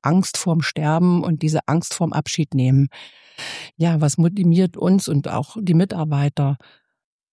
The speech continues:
Für mich selber war es eigentlich wichtig, als ich diesen Schritt gegangen bin, noch mal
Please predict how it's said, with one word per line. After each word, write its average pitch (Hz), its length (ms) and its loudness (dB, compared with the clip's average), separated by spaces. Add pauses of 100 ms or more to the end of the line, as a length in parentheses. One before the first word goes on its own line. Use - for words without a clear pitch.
Für - 220 -2
mich 180 220 2
selber 180 340 0
war 175 140 0
es - 100 -4
eigentlich 170 420 -2
wichtig, 180 360 -2
als 160 100 0
ich 170 100 -2
diesen 170 220 2
Schritt - 280 -4
gegangen 156 360 2
bin, 170 220 2
noch 160 180 2
mal 165 300 2